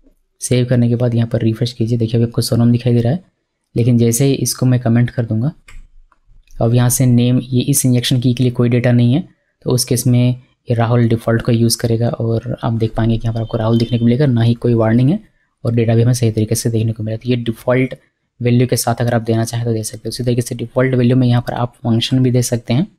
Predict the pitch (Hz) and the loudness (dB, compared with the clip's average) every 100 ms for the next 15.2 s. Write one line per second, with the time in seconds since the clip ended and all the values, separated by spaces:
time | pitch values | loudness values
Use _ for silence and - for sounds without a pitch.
0 | _ _ _ _ _ _ 123 113 123 127 | _ _ _ _ _ _ -4 0 0 2
1 | 120 117 127 120 117 123 127 120 127 123 | 2 0 -2 -2 0 0 0 0 0 2
2 | 135 117 117 117 113 - 117 117 - 117 | 2 2 0 0 -4 0 0 0 -2 0
3 | 123 117 147 180 131 110 113 - - 139 | 2 2 0 -2 -2 -2 -4 -6 -4 -4
4 | - - - - 113 117 117 117 - 117 | -4 -6 -4 0 2 2 2 2 0 -2
5 | - 165 - - _ _ _ _ 120 120 | 0 -2 -4 -16 _ _ _ _ 2 2
6 | 120 135 135 131 - - 143 139 135 131 | 2 2 2 2 0 0 2 4 2 2
7 | 120 123 143 127 120 120 127 123 120 120 | 2 2 2 2 0 2 -2 0 0 2
8 | 127 131 123 - - 120 - 127 117 117 | 2 2 0 -4 -4 -4 -2 0 2 2
9 | 120 156 135 120 - 117 113 117 113 117 | 0 -2 -2 -2 0 0 0 0 -2 0
10 | 120 117 - - - _ _ _ _ _ | 0 0 -2 -8 -10 _ _ _ _ _
11 | - 120 117 120 120 123 127 120 - 120 | -2 2 2 2 2 0 0 -4 -2 -2
12 | 120 - _ _ _ - _ - - _ | -2 -6 _ _ _ -20 _ -20 -20 _
13 | _ - - 135 131 123 123 123 120 120 | _ -10 -4 0 2 2 2 0 2 2
14 | 120 117 117 117 196 139 117 117 113 120 | 0 0 0 0 -2 -2 -2 -2 0 0
15 | 117 | 0